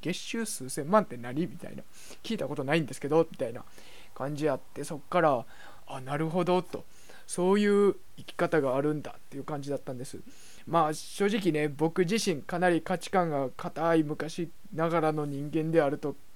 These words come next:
勝手に思ってて、結局大学行って、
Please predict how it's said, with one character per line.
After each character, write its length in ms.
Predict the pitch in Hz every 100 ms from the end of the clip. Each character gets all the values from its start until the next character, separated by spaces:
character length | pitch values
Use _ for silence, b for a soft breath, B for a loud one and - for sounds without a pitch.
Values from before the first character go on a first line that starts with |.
| -
勝 140 | -
手 100 | 151
に 80 | 147
思 100 | 147
っ 40 | 151
て 120 | 156
て、 120 | 151
結 160 | 143 143
局 320 | 143 151 147 B B 440 B -
大 180 | 139 147
学 260 | 156 160
行 120 | 170
っ 20 | -
て、 520 | - 208 165 117